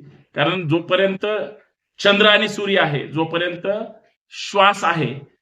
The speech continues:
तोपर्यंत भारतीय राज्यघटना बदलता येणार नाही. पण बदलण्याचा अधिकार, दुरुस्त करण्याचा अधिकार हा संसदेच्या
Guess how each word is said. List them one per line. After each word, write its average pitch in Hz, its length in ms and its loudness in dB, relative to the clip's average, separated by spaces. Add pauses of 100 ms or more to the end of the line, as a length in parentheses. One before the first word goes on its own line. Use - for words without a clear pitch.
(220)
तोपर्यंत 165 420 -4
भारतीय 147 680 0
राज्यघटना 151 580 -2
बदलता 143 420 0
येणार 147 240 -2
नाही. 147 300 -6 (380)
पण 139 160 4
बदलण्याचा 214 600 4
अधिकार, 185 500 0 (540)
दुरुस्त 196 400 2
करण्याचा 196 440 0
अधिकार 165 340 -2
हा 139 200 -4
संसदेच्या 151 840 -6